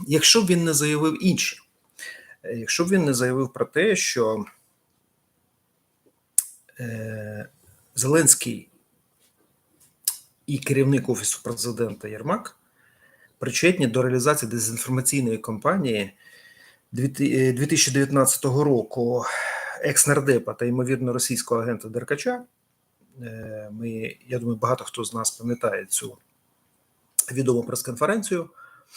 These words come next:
Е, Деркач, до речі, є підозрюваним у державній зраді на користь Російської Федерації. І, власне, в цій прес-конференції приймав участь сам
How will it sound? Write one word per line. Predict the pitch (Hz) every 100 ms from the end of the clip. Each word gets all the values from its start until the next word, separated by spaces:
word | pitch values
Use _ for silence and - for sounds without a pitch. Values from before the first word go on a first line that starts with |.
| - - _ 131
Е, | 123 120 113
Деркач, | 127 123 123 110
до | 120
речі, | 123 120 120
є | 117
підозрюваним | - 107 131 120 110 113 104
у | 123
державній | 120 117 113 113
зраді | 117 113 107
на | 113
користь | - 110 110 -
Російської | 113 117 - -
Федерації. | - 123 131 202 - 160 156 147 _ _ _ _ _ _ _ _ _ _ _ -
І, | 202 226
власне, | 151 160 156 156
в | 170
цій | 185
прес-конференції | 175 139 - 127 139 120 - 123
приймав | 131 127 123
участь | 117 - -
сам | 120 104